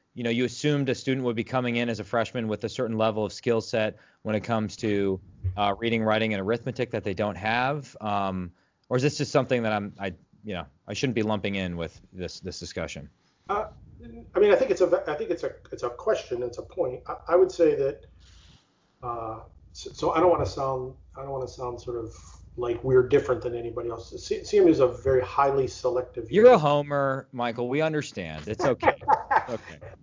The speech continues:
Speaker 2: So, so we don't necessarily carry the same mission of a land grant, uh, state university, right? So,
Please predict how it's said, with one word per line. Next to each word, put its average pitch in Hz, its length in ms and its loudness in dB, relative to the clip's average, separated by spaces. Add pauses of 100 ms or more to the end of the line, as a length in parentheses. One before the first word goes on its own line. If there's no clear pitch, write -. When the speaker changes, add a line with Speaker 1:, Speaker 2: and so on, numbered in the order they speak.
(100)
Speaker 2:
So, 180 340 2 (100)
so 190 220 2
we 196 140 0
don't 208 360 0 (140)
necessarily 160 760 -4
carry 135 340 -6
the 127 140 -8
same 135 340 -8
mission 131 400 -4
of 120 240 -8
a 120 140 -2 (100)
land 127 340 4
grant, 120 500 -8 (600)
uh, 120 300 -2 (100)
state - 380 0
university, 123 680 -2
right? 123 320 -6
So, 123 520 2